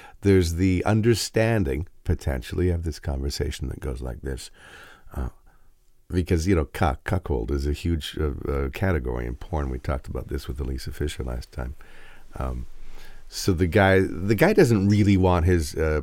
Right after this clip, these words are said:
partner, female, if it's hetero, to go off and have sex with other men. But he does think about it. Every man thinks about it. And why do they think about it? Because they, they can, they can view it like porn.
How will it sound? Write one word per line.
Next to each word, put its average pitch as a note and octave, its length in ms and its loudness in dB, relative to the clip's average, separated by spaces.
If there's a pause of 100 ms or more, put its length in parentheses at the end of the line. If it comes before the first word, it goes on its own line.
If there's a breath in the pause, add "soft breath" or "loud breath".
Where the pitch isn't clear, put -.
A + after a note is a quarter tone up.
partner, D2 420 0
female, C#2+ 460 0
if C#2+ 100 -4
it's - 120 -8
hetero, D#2 380 2
to E2+ 100 2
go D#2+ 160 -2
off D2 280 0
and D2+ 140 -2
have D2 160 -2
sex - 260 -6
with D2+ 80 -4
other C2+ 200 -4
men. E2+ 340 -2 (520 loud breath)
But G#2+ 120 6
he G#2 140 4
does D3 480 4
think D3 340 2
about A#1 340 0
it. A1 140 -10 (320)
Every G2+ 460 6
man D#2 480 4
thinks E2 400 0
about A#1+ 320 -4
it. C2 80 -2
And E2+ 160 2
why F#2+ 240 6
do A#2 100 6
they B2 160 6
think A#2 260 0
about A2 280 2
it? C#3 120 -2 (440 loud breath)
Because A2 420 4
they, A2 400 6 (140)
they A2+ 160 6
can, G2 280 2
they A2 140 4
can G#2 220 2
view C#3+ 320 4
it - 160 4 (440)
like B1 300 -2
porn. C2+ 520 -4